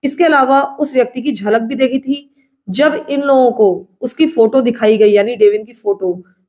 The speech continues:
तो उन्होंने कहा कि वो व्यक्ति बिल्कुल इसके जैसा ही लगता था।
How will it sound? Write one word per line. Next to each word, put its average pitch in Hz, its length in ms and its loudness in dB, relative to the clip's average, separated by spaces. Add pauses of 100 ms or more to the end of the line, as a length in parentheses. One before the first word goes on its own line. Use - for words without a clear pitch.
तो 185 80 2
उन्होंने 254 360 2
कहा 240 200 0
कि 247 160 -4
वो 269 200 -2
व्यक्ति 220 340 -4
बिल्कुल 202 340 -10 (160)
इसके 262 280 -2
जैसा 190 340 -2
ही 180 80 2
लगता 175 240 -10
था। - 220 -20